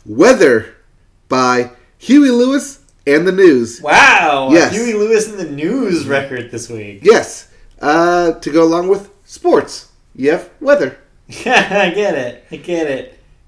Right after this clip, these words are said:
Speaker 2: That's funny,
Speaker 1: Thank you.
Speaker 2: actually.
Speaker 1: <laughs>
Speaker 2: I didn't make that connection when I was typing it. But I'm like, now I'm like, "That's actually really funny."
Speaker 1: <laughs>
Speaker 2: Good for them.
Speaker 1: Yes. Uh, we also have
Speaker 2: <laughs>
Speaker 1: Changes by Justin Bieber.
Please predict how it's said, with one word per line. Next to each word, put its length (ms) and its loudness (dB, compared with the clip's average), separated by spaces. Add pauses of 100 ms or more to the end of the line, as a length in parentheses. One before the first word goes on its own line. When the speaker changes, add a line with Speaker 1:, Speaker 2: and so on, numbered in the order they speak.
Speaker 2:
That's 200 -12
funny, 400 -10 (160)
Speaker 1:
Thank 220 4
you. 120 2
Speaker 2:
actually. 280 -6
Speaker 1:
<laughs> 320 -10
Speaker 2:
I 340 2 (100)
didn't 100 2
make 160 4
that 140 0
connection 380 -2
when 140 -2
I 60 -2
was 200 -4
typing 380 -4
it. 260 -10 (320)
But 100 -2
I'm 80 -6
like, 280 0 (180)
now 380 2
I'm 40 -8
like, 280 -2
"That's 180 0
actually 320 -2
really 220 -2
funny." 380 -4
Speaker 1:
<laughs> 680 -12
Speaker 2:
Good 120 -14
for 360 -12
them. 300 -6 (180)
Speaker 1:
Yes. 340 -8 (140)
Uh, 240 2
we 120 4
also 180 0
have 640 0 (100)
Speaker 2:
<laughs> 80 -20
Speaker 1:
Changes 600 4 (260)
by 120 0
Justin 360 -4
Bieber. 400 0